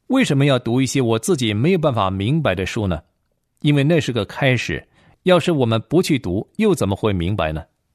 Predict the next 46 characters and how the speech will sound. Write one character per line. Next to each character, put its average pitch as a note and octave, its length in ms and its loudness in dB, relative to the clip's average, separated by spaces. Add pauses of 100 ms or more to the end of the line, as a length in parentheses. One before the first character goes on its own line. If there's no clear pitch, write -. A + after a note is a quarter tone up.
(280)
你 G#2 120 0
说， A#2 220 0
我 B2 160 0
没 B2+ 120 2
有 B2+ 100 2
导 D2+ 200 0
师。 C3+ 300 -4 (680)
其 - 140 0
实 C#3+ 100 2
圣 F#3+ 300 2
灵 B2 220 2
就 G3 200 2
是 A#2+ 260 0
我 A2+ 180 -2
们 A2 80 0
的 A#2+ 80 0
导 D#2 200 0
师， A#2 280 -2 (320)
因 D3 120 0
为 D#3 120 4
圣 F3 400 2
经 F3 160 0
的 D3+ 100 2
作 E3+ 220 2
者 F2+ 180 -2
就 B2+ 160 -2
是 A#2+ 140 -2
圣 G#2+ 260 -2
灵， D#2 180 -6 (540)
由 D#3+ 220 2
圣 G#3 280 0
灵 C3+ 140 0
来 A2+ 180 2
指 A2 240 -2
教 E3 200 0
我 A2 100 -2
们 F#2+ 140 -2
明 G2 200 -2
白， F2+ 300 -2 (260)
比 B2+ 180 2
任 G3+ 220 2
何 B2 200 0
人 A#2+ 180 0
的 C#3 80 0
指 G2 180 -4
教 G2+ 320 0